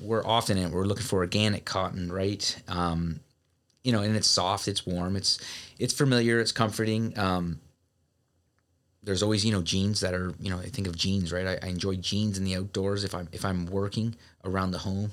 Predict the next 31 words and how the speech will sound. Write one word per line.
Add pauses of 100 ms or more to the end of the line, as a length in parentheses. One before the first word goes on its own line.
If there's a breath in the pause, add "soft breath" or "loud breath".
(120)
or
in
the
garden, (280 loud breath)
I
really
do
en-,
enjoy
jeans.
So, (380 loud breath)
um,
but
again,
when
I'm
looking
to (120)
interact
with
nature, (480 loud breath)
cotton (100)
is
just (120)
nowhere
on
my
body (100)
anymore, (100)
ever
again.